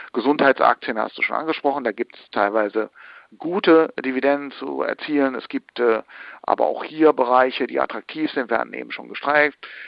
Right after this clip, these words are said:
Telekom, einige Versorgeraktien. Es, äh, würde aber auch Wachstumthemen in den U S A beimischen.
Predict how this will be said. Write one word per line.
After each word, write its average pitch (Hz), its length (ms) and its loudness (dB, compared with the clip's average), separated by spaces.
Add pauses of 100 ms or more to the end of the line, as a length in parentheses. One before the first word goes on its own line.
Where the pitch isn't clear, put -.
(140)
Telekom, 135 640 2
einige 120 320 -6
Versorgeraktien. 131 1080 -4 (500)
Es, - 160 2 (200)
äh, 135 260 4
würde 160 220 10
aber 131 160 6
auch 131 180 0
Wachstumthemen 135 1200 -2
in 147 160 -6
den 131 140 -4
U 123 160 -6
S 110 100 -10
A 160 220 6
beimischen. 135 640 2